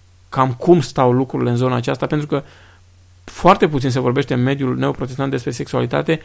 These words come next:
și mai ales despre, uh, uh, întrepătrunderea asta a sexualității cu spiritualitatea.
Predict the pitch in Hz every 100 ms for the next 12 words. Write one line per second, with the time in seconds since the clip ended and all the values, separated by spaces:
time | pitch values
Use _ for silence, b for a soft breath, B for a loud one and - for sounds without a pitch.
0 | B - - 147 180 208 175 160 139 151
1 | 143 b b b _ _ 127 123 123 123
2 | - - 127 127 - - 139 131 147 139
3 | 131 135 127 170 190 143 127 127 - 123
4 | 123 123 120 117 135 127 120 - 123 120
5 | 117 117 107 -